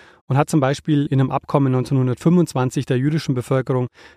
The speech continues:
den gleichberechtigten Zugang zu allen öffentlichen Ämtern zugesagt und auch einen Kampf gegen den Antisemitismus versprochen.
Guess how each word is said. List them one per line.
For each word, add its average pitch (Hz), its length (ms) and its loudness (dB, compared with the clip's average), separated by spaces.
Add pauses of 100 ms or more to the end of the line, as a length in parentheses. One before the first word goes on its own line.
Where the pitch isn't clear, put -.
den 131 120 2
gleichberechtigten 131 720 -2
Zugang 165 420 0
zu - 160 -6
allen 131 240 0
öffentlichen 135 360 0
Ämtern 123 580 -2
zugesagt 135 580 -4
und 139 200 0
auch 135 120 0
einen 143 100 0
Kampf 147 280 2
gegen 139 160 0
den 131 120 0
Antisemitismus 131 680 -2
versprochen. 151 440 -2